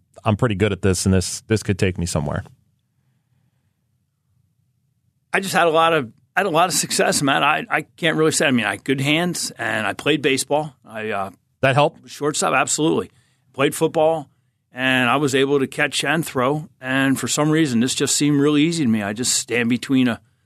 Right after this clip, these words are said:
Speaker 2: twenty-four by eight foot square and keep the ball from going in the net, catch it and get rid of it, and let's play. So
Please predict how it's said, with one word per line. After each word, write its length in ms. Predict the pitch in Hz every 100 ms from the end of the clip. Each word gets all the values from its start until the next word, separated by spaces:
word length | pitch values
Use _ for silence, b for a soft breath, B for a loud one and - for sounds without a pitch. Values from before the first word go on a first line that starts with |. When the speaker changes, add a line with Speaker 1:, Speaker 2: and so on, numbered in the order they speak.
| _ _ _
Speaker 2:
twenty-four 520 | - 120 120 - 139
by 280 | 120 113 110 - _ -
eight 160 | 127 -
foot 240 | 139 120
square 380 | - 131 135 143
and 120 | - -
keep 160 | - 135
the 80 | 135
ball 220 | 127 156
from 180 | 151 123
going 280 | 120 127 131
in 100 | 139
the 80 | 131
net, 300 | 147 175 - _ 104 98 _
catch 260 | 131 135 180
it 100 | 156
and 200 | 107 - _ _ _ _
get 120 | -
rid 160 | 135 139
of 80 | 170
it, 120 | 185
and 240 | 127 110 - _ -
let's 180 | 131 -
play. 380 | 160 190 - _ _ _ _ _ _ _ _
So 240 | 110